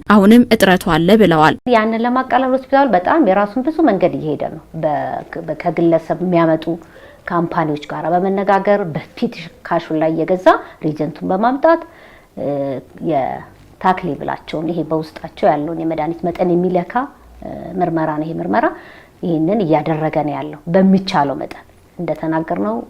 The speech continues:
Speaker 2: ውድ እቃ ነው ወይ ውድ መድኃኒት ነው። በጣም ብዙ ተደጉሞ ከስልሳ ፐርሰንት በላይ መንግስት ደጉሞት ነው እዚህ ጋር እየሰራንላቸው ያለው። That's why ውጭ ሲሄዱ አሁን ፕራይቬት ክሊኒኮች ላይ ምናምን ሲሄዱ በጣም ውድ ነው። እዚህ ግን በብዙ መንገድ ተደጉሞ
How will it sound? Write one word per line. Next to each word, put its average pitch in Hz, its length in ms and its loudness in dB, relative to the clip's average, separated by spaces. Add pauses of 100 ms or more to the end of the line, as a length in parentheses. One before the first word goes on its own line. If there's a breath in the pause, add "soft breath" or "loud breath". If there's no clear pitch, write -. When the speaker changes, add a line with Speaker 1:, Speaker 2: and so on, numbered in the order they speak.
(220)
Speaker 2:
ውድ 185 260 0
እቃ 156 140 -2 (100)
ነው 185 160 -2 (120)
ወይ 147 160 -8
ውድ 165 320 -8
መድኃኒት 151 440 -8
ነው። 233 120 -2 (460 loud breath)
በጣም 233 460 0
ብዙ 220 220 2
ተደጉሞ 156 520 -2
ከስልሳ - 540 0
ፐርሰንት 180 440 -2
በላይ 156 340 0
መንግስት 175 400 -2
ደጉሞት 175 500 -2
ነው 139 140 -2 (800 soft breath)
እዚህ 175 180 -2
ጋር 170 120 4
እየሰራንላቸው 156 840 0
ያለው። 147 220 -4 (220 loud breath)
That's 220 240 6
why 160 140 4
ውጭ 180 260 2
ሲሄዱ 233 320 6 (160)
አሁን 175 280 2 (580 loud breath)
ፕራይቬት 175 400 4 (140)
ክሊኒኮች 156 540 -6
ላይ 160 140 0
ምናምን 139 280 -4
ሲሄዱ 185 260 -2
በጣም 170 320 0
ውድ 175 260 0
ነው። - 160 -6 (260)
እዚህ 185 140 -6
ግን 247 140 4
በብዙ 214 380 2
መንገድ 185 300 0
ተደጉሞ 165 540 0